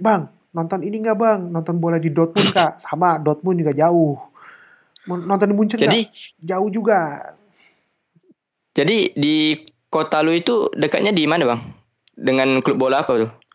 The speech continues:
Speaker 1: Hoffenheim, tahu nggak?
Speaker 2: Oh, tahu, tahu, tahu, tahu, tahu, tahu.
Speaker 1: Iya. Dekatnya di situ.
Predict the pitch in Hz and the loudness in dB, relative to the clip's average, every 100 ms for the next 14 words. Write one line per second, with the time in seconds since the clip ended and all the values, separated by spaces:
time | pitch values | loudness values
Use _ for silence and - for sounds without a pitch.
0 | _ - 185 285 220 160 123 120 208 226 | _ -2 0 0 0 -2 -4 -6 -2 -2
1 | 139 - _ _ _ _ _ _ _ _ | -2 -8 _ _ _ _ _ _ _ _
2 | _ 180 208 254 254 247 226 180 180 180 | _ -2 2 2 2 0 0 0 2 2
3 | 170 170 170 165 165 165 165 - 170 143 | 2 2 2 2 2 2 2 0 2 2
4 | 156 151 147 - 170 160 147 139 123 123 | 0 0 -2 -2 -2 -2 -2 -4 -8 -12
5 | - - - _ _ _ _ - 139 147 | -14 -14 -14 _ _ _ _ -6 -4 -2
6 | 147 170 170 180 170 135 127 123 | 0 0 2 2 2 0 0 -4